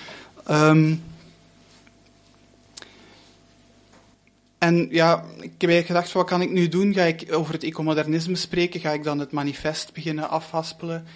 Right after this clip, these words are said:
Ehm, ehm, ga ik gewoon een hele reeks begrippen beginnen uitleggen?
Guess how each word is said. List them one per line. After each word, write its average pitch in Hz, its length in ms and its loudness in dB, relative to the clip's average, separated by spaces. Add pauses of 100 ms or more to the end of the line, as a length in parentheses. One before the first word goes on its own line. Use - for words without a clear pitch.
(220)
Ehm, 139 480 -6 (220)
ehm, 139 440 -6
ga 143 200 -4
ik 143 160 -4
gewoon 151 460 -6
een 156 100 0
hele 151 240 -4
reeks 147 280 -6
begrippen 151 400 -8
beginnen 147 280 -6
uitleggen? 151 480 -8